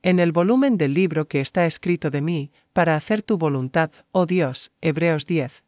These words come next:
cinco a siete. La cortina que te separó de Dios está abajo. Por lo tanto, los hermanos, teniendo audacia para entrar a los más sagrados por la sangre de Jesús,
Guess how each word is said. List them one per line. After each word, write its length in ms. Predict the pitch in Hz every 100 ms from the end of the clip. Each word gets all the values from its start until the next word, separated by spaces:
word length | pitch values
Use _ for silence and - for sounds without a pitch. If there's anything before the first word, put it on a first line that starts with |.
| _
cinco 460 | - 226 233 240
a 60 | 208
siete. 520 | - 135 - 117 - _ _ _ -
La 200 | 185 185
cortina 520 | 185 180 262 277 285
que 100 | 185
te 120 | 156
separó 400 | 143 151 139 165
de 140 | 165 151
Dios 340 | 165 175 -
está 300 | 156 - 156
abajo. 520 | 139 127 - 117 117 _ _ _ _ _ _ _ _
Por 200 | - 196
lo 140 | 196 180
tanto, 520 | 226 185 - 117 127 -
los 260 | 170 160 160
hermanos, 560 | 156 185 139 120 - _ _ -
teniendo 460 | 202 220 277 285
audacia 500 | 233 160 165 - 156
para 220 | 165 147
entrar 340 | 135 131 180 185
a 80 | 170
los 220 | 139 165
más 160 | 175
sagrados 500 | - 143 147 147 143
por 160 | - 147
la 140 | 135
sangre 400 | 127 170 160 147
de 100 | 143
Jesús, 560 | 139 147 - 165 127 -